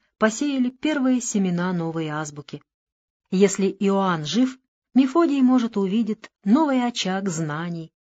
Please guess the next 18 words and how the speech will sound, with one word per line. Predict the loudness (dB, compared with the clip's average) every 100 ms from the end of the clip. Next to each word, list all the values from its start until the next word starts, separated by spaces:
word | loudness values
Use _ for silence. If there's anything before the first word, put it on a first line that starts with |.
| _
зажжённый | -10 -8 -6 0 0 2 -2
Константином. | -6 -10 -8 -10 -8 -10 -8 -10 -16 _ _ _ _ 0
На | 0
сей | 2 0
раз | 2 0 -2 -4
в |
Велиграде | 2 2 2 0 0 -2 -8 _ _ 0
посольство | 0 0 -4 -2 -4
встретили | -2 -2 -2 -2
со | -4 -8
всеми | -6 -2 0 0 -2 2
необходимыми | 2 2 -2 -6 0 2 6 4
для | 4 -2
такого | -4 -6 -8
случая | -8 -6 -4 -4
почестями. | -4 -8 -8 -10 -12 -12 -12 -16 _ _
Князь | 0 4 4 2
Святополк | -4 -4 -4 -2 -4 -4